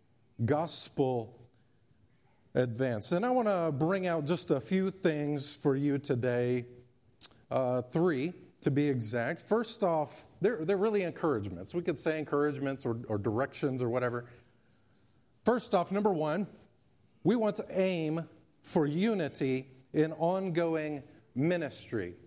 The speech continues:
Aim for unity in ongoing ministry. You see this from verses thirty-two and thirty-three. You can immediately see from those two verses two aspects of the church life that are always working together to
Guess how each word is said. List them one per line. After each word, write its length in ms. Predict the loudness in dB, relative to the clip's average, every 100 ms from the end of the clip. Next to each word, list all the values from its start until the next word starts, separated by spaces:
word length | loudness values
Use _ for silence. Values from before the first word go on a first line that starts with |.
| -20 _ _ -20 -12 -2
Aim 520 | 0 0 0 -2 -6
for 280 | 0 2 4
unity 560 | 2 2 0 0 0
in 80 | 0
ongoing 520 | 0 0 2 0 0
ministry. 360 | -2 -4 -2 -2
You 40 |
see 180 | 0 0
this 200 | 0 -2
from 140 | -2 0
verses 360 | -2 -2 -2
thirty-two 600 | 0 0 0 0 2 0 -4 -20 -20 -20 _ _ _
and 240 | -2 0 2
thirty-three. 640 | 0 2 0 0 0 0 -4 -16 -20 _ _ _ _ _ _ _ _ _ -2
You 100 | 0
can 160 | 2 0
immediately 540 | 0 0 0 2 2
see 220 | 0 -2
from 260 | 0 0 2
those 240 | 2 0
two 180 | 0 0
verses 760 | 0 -2 -2 -2 -2 -2 -6 -12 _ _
two 320 | 0 2 2
aspects 840 | 2 0 0 -2 0 -2 -2 -6 -2
of 420 | 0 2 2 -2 -6 -14 -8
the 120 | -6
church 340 | 0 0 0 0
life 240 | 0 0
that 140 | -2
are 40 | 0
always 440 | 2 2 0 0
working 400 | 0 0 0 -4
together 420 | -2 0 0 0
to 280 | 0 0 0